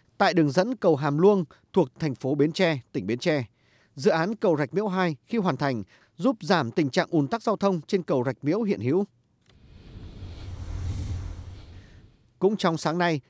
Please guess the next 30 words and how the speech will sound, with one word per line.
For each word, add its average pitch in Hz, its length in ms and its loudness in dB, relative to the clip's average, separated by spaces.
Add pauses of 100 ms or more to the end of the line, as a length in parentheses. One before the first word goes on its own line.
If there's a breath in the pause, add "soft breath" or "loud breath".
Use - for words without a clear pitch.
Thủ 180 160 4
tướng 170 140 4
Phạm 202 160 0
Minh 196 120 0
Chính 170 240 0
đã 226 100 0
khảo 143 260 -6
sát 240 300 -4
thực 185 140 -4
địa 143 220 2 (120)
dự 180 140 0
án 139 380 -4
tuyến 170 220 2
đường 185 160 2
bộ 135 140 0
ven 180 180 0
biển, 127 220 4 (360 soft breath)
phần 147 220 2
kết 240 200 0
nối 160 260 4
giữa 220 120 2
Bến 160 200 2
Tre 175 240 0
với 143 180 -2
tỉnh 147 240 0
Tiền 120 220 -2
Giang 151 320 0
bằng 120 180 -2
trực 95 180 -10
thăng. 143 220 -4